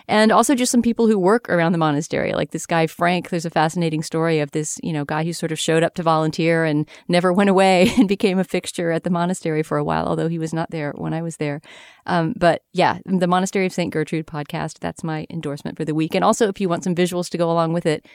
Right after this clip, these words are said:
go to my Instagram because I'm gonna be posting many of the hundreds of <laughs> pictures I took while there. Everything was so beautiful, the landscape, the prairie, the pines, the building, the art. Uh, so if you want to have some illustrations while you listen, go to my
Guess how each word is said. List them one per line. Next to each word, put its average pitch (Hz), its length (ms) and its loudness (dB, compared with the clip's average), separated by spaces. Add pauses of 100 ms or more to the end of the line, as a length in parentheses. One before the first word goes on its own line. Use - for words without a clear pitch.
(160)
go 190 80 2
to 175 60 2
my 180 120 2
Instagram - 460 -4
because 160 260 -4
I'm 170 100 -2
gonna 175 140 -2
be 165 260 -2 (260)
posting 175 380 0
many 160 300 2
of 151 140 -4
the 147 260 -2 (140)
hundreds 165 580 2
of 214 100 -2
<laughs> - 20 -20
pictures 175 360 2
I 170 100 -2
took - 300 -6
while 160 200 -2
there. 156 200 2
Everything 175 440 0
was 156 120 -4
so 151 300 -2
beautiful, 151 440 -6
the 151 100 -8
landscape, 147 500 -6
the - 80 -12
prairie, 175 400 -2
the - 80 -10
pines, 151 460 -4
the - 80 -20
building, 156 400 -2
the 151 100 -8
art. 175 260 0 (460)
Uh, 165 240 -4
so 151 200 -4
if - 140 -6
you 175 80 -4
want 160 240 -2
to 180 80 -6
have 160 100 -6
some 160 160 -4
illustrations 147 600 -4
while 151 120 -6
you 143 140 -4
listen, 147 400 -4 (360)
go 147 100 -4
to 147 80 -2
my 151 400 -4